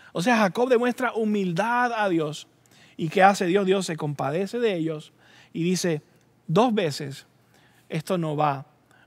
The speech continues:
a suceder". Más adelante vamos a, a continuar estudiando este capítulo siete, pero nos vamos a detener aquí por hoy. Porque quiero que entendamos una cosa. De la misma manera que, eh, el orgullo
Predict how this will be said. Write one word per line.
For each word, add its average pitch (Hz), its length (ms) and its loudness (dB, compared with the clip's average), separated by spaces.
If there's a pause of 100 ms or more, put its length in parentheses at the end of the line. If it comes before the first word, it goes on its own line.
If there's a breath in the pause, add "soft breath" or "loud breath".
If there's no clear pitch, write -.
a 135 120 -10
suceder". 123 520 -8 (2000)
Más 143 140 -6
adelante 160 400 -2
vamos 147 320 -4 (360 loud breath)
a, - 60 -10
a - 20 -6
continuar 143 440 0
estudiando 147 560 -2
este 147 240 -8
capítulo 151 380 -4
siete, 151 200 -4
pero 147 300 -2 (340 loud breath)
nos 151 140 2
vamos 226 240 4
a 226 80 2
detener 180 320 0
aquí 160 240 -2
por 156 240 -6
hoy. 131 180 -6 (800 soft breath)
Porque 185 240 -2
quiero 254 240 4
que 180 420 0 (460)
entendamos 196 560 0
una 202 200 0
cosa. 143 380 -10 (140)
De 160 120 0
la 170 100 2
misma 226 240 2
manera 220 340 2
que, 180 440 -6
eh, 175 100 -12
el 175 140 -2
orgullo 160 680 -2